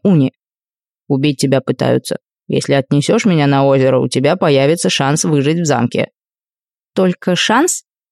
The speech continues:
«Конечно». Унтьвань повернул ко мне голову на длинной шее. «Ничего не предопределено. Будущее меняется от каждого принятого решения». Усы дракончика зашевелились,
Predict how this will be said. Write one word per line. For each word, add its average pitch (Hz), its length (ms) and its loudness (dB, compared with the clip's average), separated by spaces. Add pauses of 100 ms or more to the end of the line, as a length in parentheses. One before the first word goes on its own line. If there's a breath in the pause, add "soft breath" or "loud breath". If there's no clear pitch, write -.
(280)
«Конечно». 127 560 0 (480)
Унтьвань 202 380 2
повернул 190 400 2
ко 180 140 -2
мне 170 140 2
голову 190 360 2
на 180 160 4
длинной 147 320 2
шее. 139 380 0 (380)
«Ничего 143 340 0
не 147 100 2
предопределено. 147 840 0 (180)
Будущее 170 440 0
меняется 147 520 2
от 135 100 -6
каждого 135 420 0
принятого 131 540 0
решения». 131 560 0 (460)
Усы 208 320 0
дракончика 233 640 0
зашевелились, 190 760 2